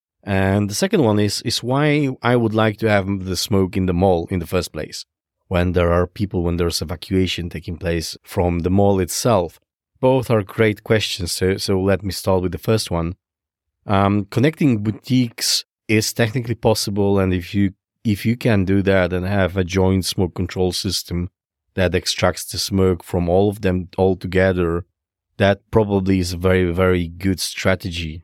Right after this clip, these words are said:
especially that you most likely will have quite tall compartment, which makes, uh, extracting smoke easier and, and more efficient. So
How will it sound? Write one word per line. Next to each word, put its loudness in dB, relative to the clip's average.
especially 0
that 0
you 0
most -2
likely 0
will 0
have 0
quite 0
tall 2
compartment, 0
which -4
makes, -2
uh, 2
extracting -2
smoke 0
easier 2
and, -6
and -4
more 2
efficient. -4
So 0